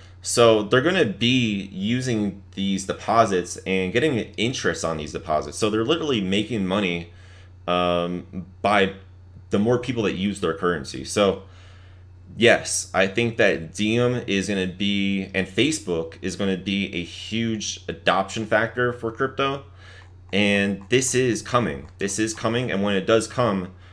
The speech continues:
we're gonna see huge price, uh, movements for, for Bitcoin, for, for crypto, in my opinion. So I don't know when that will come though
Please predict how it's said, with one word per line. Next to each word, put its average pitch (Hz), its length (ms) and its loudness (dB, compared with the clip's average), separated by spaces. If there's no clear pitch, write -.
we're 107 140 2
gonna 120 160 2
see 113 420 -4
huge - 720 -6
price, - 760 0
uh, 87 460 2
movements 98 560 -2
for, - 420 -8
for 87 380 -4
Bitcoin, 107 600 0
for, 87 220 -6
for 90 100 -6
crypto, 78 520 -2
in 82 100 -8
my 82 100 -2
opinion. 69 360 -10
So 110 560 6
I 117 80 6
don't 160 160 8
know 156 140 6
when 139 180 4
that 117 180 4
will 110 180 6
come 110 260 -2
though 127 300 4